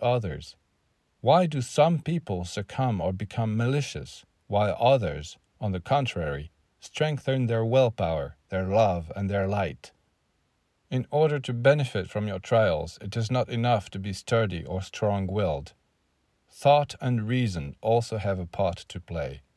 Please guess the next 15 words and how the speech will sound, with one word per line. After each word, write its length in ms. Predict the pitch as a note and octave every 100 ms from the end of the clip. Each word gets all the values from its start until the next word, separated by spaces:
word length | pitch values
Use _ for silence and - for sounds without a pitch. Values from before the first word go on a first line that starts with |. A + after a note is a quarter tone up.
| _ _ _ _ _ _ _ _ _ _ _ -
The 80 |
first 440 | A2+ - D#3 - -
thing 220 | D3 C3+
disciples 680 | A#2+ - C#3 D3 A2 G2 -
must 320 | A#2 A2 -
do 240 | - A2+
when 200 | F2+ F#2
faced 460 | F2+ - A#2+ G2+ -
with 160 | G2+ F#2+
a 40 |
difficulty 880 | F#2 F#2 - B2 G2 E2+ D#2 D2 D2+
is 180 | G2 G2
to 180 | - A2+
accept 500 | - - C3+ A2+ -
it 240 | E2 -